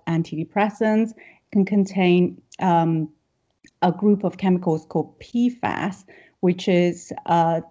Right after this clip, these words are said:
what's found in non-stick cookware and your waterproof coating. And that's a group of chemicals that have been, uh, now linked to several thi-, um, hormonal disruption like thyroid,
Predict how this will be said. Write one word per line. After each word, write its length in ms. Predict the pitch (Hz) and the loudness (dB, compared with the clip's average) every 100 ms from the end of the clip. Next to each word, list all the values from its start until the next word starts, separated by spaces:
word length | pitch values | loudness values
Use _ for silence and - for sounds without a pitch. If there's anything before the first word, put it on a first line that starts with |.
| _ _ _ 185 | _ _ _ -4
what's 380 | 180 190 - | -2 -2 -6
found 380 | - 180 170 170 | -2 2 2 2
in 180 | 165 165 | 0 0
non-stick 560 | 165 165 170 170 - - | 0 -2 -4 -8 -8 -14
cookware 680 | - 277 277 247 233 233 233 - | -6 -6 0 2 4 2 0 -2
and 320 | 170 165 165 | -2 0 0
your 200 | 165 156 | 0 -2
waterproof 560 | 156 190 190 - 196 190 | 0 -2 -4 -4 -2 -2
coating. 720 | 202 196 196 185 185 190 190 - - _ | 0 0 0 0 2 0 -2 -10 -20 _
And 140 | 175 170 | 0 0
that's 280 | 175 233 | 0 -2
a 40 | 226 | -4
group 260 | 226 226 | -4 -4
of 140 | 202 196 | -4 -4
chemicals 500 | 190 180 185 175 170 | -2 0 0 -2 -2
that 140 | - | -6
have 280 | 160 175 180 | -4 -6 0
been, 400 | 180 170 170 170 - - | 2 6 4 2 -6 -4
uh, 220 | 170 160 | -2 2
now 260 | 170 160 160 | 2 0 0
linked 520 | 165 175 - - - | 2 2 0 -10 -12
to 480 | - 165 165 160 - _ _ _ - | -4 -2 -2 -4 -8 _ _ _ -20
several 960 | - - 196 170 175 175 170 170 170 _ _ | -6 0 2 2 2 2 2 0 -6 _ _
thi-, 200 | 185 170 - | -2 -2 -2
um, 640 | 165 160 160 160 165 165 - _ - | -2 0 0 -2 -2 -6 -14 _ -2
hormonal 800 | 262 277 220 247 247 165 156 170 - | 2 4 4 4 2 2 -2 -6 -8
disruption 640 | 185 175 165 - - 156 147 | -8 -6 -8 -10 -8 -4 -4
like 240 | 151 - - - | -4 -8 -14 -6
thyroid, 720 | 160 156 156 85 135 147 | -4 -2 -4 -4 -4 -6